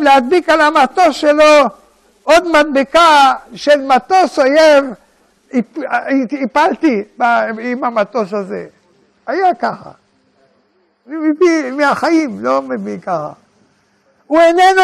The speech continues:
מרוכז כלל בעצמו, אלא בישועת ישראל. זה חייל בקרב.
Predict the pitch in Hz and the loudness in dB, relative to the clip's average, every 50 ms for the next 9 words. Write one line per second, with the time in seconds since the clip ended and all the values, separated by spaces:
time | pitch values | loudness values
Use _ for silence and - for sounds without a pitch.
0 | 359 339 339 330 320 311 294 302 - 339 330 311 269 - - - 330 330 330 339 | 2 2 2 2 4 2 2 2 2 2 2 2 0 -2 -4 -2 0 0 2 2
1 | 339 330 302 285 269 - - 311 330 320 311 294 277 269 277 277 285 294 269 254 | 2 2 2 2 0 -2 -4 -2 0 2 2 2 2 2 2 0 0 0 -4 -4
2 | 190 - 254 285 285 285 277 285 262 214 - 240 247 240 254 254 240 214 165 131 | -4 -4 -4 -2 -2 -2 -4 -6 -10 -12 -12 -10 -8 -8 -8 -8 -8 -10 -14 -16
3 | 120 _ _ _ _ _ _ _ _ _ _ _ _ _ _ _ _ - 196 254 | -20 _ _ _ _ _ _ _ _ _ _ _ _ _ _ _ _ -10 -6 -4
4 | 285 269 - - - 220 233 240 262 269 254 214 208 208 - _ 214 247 247 247 | -4 -4 -4 -6 -6 -6 -4 -2 -2 -2 -2 -4 -8 -10 -10 _ -8 -6 -6 -4
5 | 226 175 | -6 -8